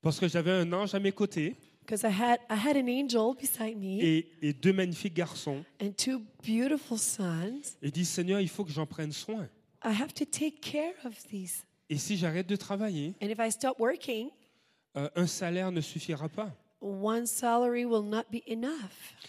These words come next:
Speaker 1: Et, et pendant cette période,
Speaker 2: And in that period,
Speaker 1: je luttais avec Dieu.
Speaker 2: I was, I was fighting with God.
Speaker 1: Et, et Dieu a gagné.
Speaker 2: And you know, God won.
Speaker 1: Et j'avais cette conviction et j'ai dit oui au Seigneur.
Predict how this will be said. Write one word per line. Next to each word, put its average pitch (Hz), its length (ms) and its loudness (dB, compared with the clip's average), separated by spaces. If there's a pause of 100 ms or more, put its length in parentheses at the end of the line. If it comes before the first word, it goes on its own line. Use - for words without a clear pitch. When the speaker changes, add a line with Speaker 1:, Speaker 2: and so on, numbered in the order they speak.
(140)
Speaker 1:
Et, 170 120 8 (160)
et 185 120 2
pendant 190 300 4
cette 226 240 -4
période, 175 640 0 (460)
Speaker 2:
And 208 420 0 (260)
in 294 280 4
that 302 280 4
period, 226 800 0 (400)
Speaker 1:
je 143 160 2
luttais 180 360 2
avec 202 260 -2
Dieu. 127 340 -4 (320)
Speaker 2:
I - 40 2
was, 240 340 2
I 240 100 2
was 240 460 0
fighting 302 400 2
with 233 240 -2
God. 202 460 -4 (520)
Speaker 1:
Et, 151 280 2
et 156 40 2
Dieu 160 220 4
a 151 80 -2
gagné. 165 460 0 (580)
Speaker 2:
And 202 80 0
you 214 100 0
know, 269 300 0 (320)
God 226 260 2
won. 208 380 0 (580)
Speaker 1:
Et 170 120 8
j'avais 170 240 4
cette - 400 -6
conviction 202 520 2
et 190 60 4
j'ai 160 100 2
dit 156 120 2
oui 170 260 4
au 226 100 2
Seigneur. 170 440 -2